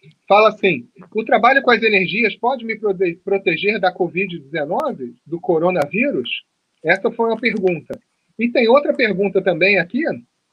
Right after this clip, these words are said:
que essa pergunta é bastante interessante. "Como o uso das energias pode melhorar o desempenho sexual?"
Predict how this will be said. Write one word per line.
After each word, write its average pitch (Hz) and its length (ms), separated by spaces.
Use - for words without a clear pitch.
que 175 120
essa 196 200
pergunta 214 560
é 294 240
bastante 208 420
interessante. 240 800
"Como 330 420
o 233 280
uso 208 200
das 185 220
energias 175 680
pode 233 320
melhorar 196 420
o 185 100
desempenho 180 480
sexual?" 190 680